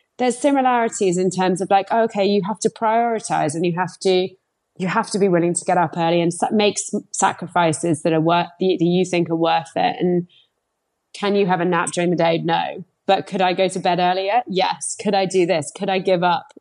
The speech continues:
half an hour of mindless Instagram scrolling?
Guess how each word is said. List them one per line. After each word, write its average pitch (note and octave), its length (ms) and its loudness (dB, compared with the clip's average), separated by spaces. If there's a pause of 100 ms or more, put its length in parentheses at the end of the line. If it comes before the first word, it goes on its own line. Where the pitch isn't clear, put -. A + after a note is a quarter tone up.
(140)
half F3+ 300 2
an F3+ 60 -6
hour E3 240 2
of D#3+ 100 -4
mindless E3+ 480 0
Instagram D#3 580 -4
scrolling? D#3 680 -2